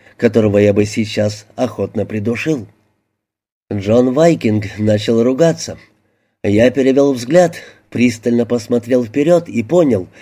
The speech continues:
чем вызваны его громко прозвучащие, крепкие и весьма живописные проклятия. Прямо перед нами тянулась лесополоса,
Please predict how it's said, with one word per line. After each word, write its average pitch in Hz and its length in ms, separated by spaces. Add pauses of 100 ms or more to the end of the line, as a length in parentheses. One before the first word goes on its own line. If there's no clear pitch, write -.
(120)
чем 110 280
вызваны 107 440
его 107 240
громко 107 400
прозвучащие, 113 960 (200)
крепкие 107 640
и 139 100
весьма 110 380
живописные 107 720
проклятия. 123 680 (1200)
Прямо 120 340
перед 127 360
нами 156 320
тянулась 107 580
лесополоса, 117 920